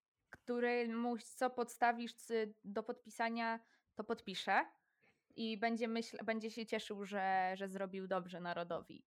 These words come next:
I, i to na końcu, bo właśnie na końcu pojawia się plansza, w której dosłownie,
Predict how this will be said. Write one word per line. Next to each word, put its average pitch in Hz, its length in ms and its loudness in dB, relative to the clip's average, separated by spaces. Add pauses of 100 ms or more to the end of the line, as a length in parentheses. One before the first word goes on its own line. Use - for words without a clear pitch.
I, 175 440 -8 (680)
i 214 340 -10 (140)
to 240 120 4
na 247 120 4
końcu, 240 640 2
bo 202 280 0
właśnie 208 320 -2
na 214 180 -4
końcu 285 320 -2
pojawia 254 280 0
się 247 120 -4
plansza, 202 760 2 (280)
w - 40 -20
której 214 460 -2
dosłownie, 214 920 0